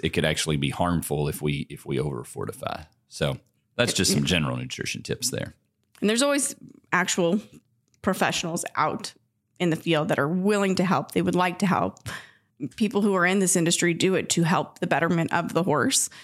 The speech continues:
Speaker 2: And stay away from the blogs.
Speaker 1: Yeah, I'm so glad you said that, 'cause I was, I was writing it down to say,
Speaker 2: Yeah.
Speaker 1: mention blogs. Stay away from the blogs. If you get an answer in a chat room online, one, you shouldn't have been there. Two, don't believe it.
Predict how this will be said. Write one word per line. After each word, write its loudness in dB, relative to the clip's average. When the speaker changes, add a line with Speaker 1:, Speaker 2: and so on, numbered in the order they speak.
Speaker 2:
And 2
stay 0
away 2
from 2
the 2
blogs. -2
Speaker 1:
Yeah, -14
I'm 2
so 2
glad 2
you 4
said 2
that, 2
'cause 2
I 2
was, 0
I 0
was 0
writing 2
it 2
down 2
to 0
say, 2
Speaker 2:
Yeah. -2
Speaker 1:
mention 2
blogs. -2
Stay 0
away 2
from 0
the 2
blogs. -4
If 0
you 4
get 4
an 4
answer 2
in 0
a 2
chat 0
room 2
online, 2
one, 2
you 2
shouldn't 4
have 2
been 4
there. 4
Two, 2
don't 2
believe 2
it. -6